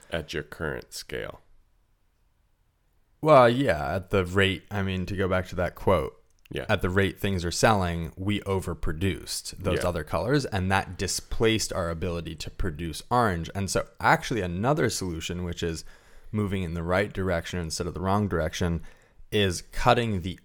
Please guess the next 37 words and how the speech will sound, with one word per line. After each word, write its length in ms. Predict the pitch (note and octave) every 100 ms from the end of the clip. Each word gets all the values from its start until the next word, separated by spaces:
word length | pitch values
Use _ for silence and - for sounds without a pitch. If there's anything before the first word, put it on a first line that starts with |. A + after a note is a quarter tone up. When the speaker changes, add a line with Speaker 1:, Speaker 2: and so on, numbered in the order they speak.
| -
Speaker 2:
other 260 | B2+ B2 G2
Kanbans 880 | - E2+ E2+ E2 E2 D#2 D2+ -
in 120 | D#2+ D#2
half 600 | G#2+ E2+ - - - -
Speaker 1:
Right. 160 | A1+ - _
Speaker 2:
so 220 | - G#2
that 220 | F2+ E2+
they 200 | G#2+ G2+
take 380 | - - F#2+ F2+
up 180 | G2+ -
less 200 | F#2+ -
capacity 580 | - - F2 F2+ - E2+
when 320 | E2 F#2 F#2
they're 140 | F2 -
triggered 680 | - - F#2+ D#2 B1+ - - - - _ -
and 140 | F#2
are 80 | E2+
closer 640 | - - - A2+ G#2 - F#2
to 140 | F#2+
being 260 | E2+ F2 F2
in 180 | E2+ E2+
line 360 | E2 E2 E2
with 240 | F2 F2 -
the 120 | D#2
pace 400 | - - F2+ -
of 400 | - E2+ D2 D2 - - - - - - -
Speaker 1:
Right. 280 | C#2+ C#2 - - _ - - _ -
Speaker 2:
sales. 640 | - A2 E2+ G1+ - - - _ _ _ _ _ - - -
And 360 | A2 G#2 F#2 - - _ _ _ _ _ _ _ _ _ _
the 240 | A2 G#2+ G2+
funny 320 | - D#3 C#3+
thing 200 | B2+ A2
is, 200 | G2 F2
I'm 180 | G#2 F#2+
pretty 320 | - - C#3+
sure 540 | B2+ - A#2 G#2+ G#2 -
our 380 | G2+ F2 E2+